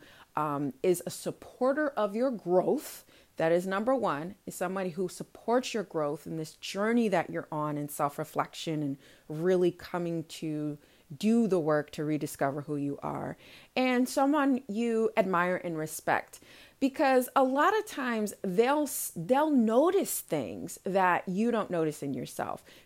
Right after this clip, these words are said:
Because again, you're, you're the one in your skin. You're living your life. You're doing the things, and you might not know that that's a really unique characteristic.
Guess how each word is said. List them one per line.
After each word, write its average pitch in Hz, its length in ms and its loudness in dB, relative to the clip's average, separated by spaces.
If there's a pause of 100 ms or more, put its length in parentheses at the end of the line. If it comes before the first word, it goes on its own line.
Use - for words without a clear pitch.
Because 220 400 -2
again, 339 320 0
you're, 247 420 2
you're 320 420 6
the 392 120 6
one 320 240 0
in 302 160 2
your 254 100 2
skin. 165 460 -2
You're 330 360 4
living 285 360 0
your 214 120 0
life. 208 340 0
You're 240 140 0
doing 254 440 2
the 202 80 -6
things, 214 440 -4 (380)
and 208 220 2
you 208 240 2
might 262 260 0
not 208 160 -4
know 311 220 0
that 196 160 0
that's 151 200 2
a 156 80 -2
really 151 280 -2
unique 131 480 -6 (160)
characteristic. - 880 -6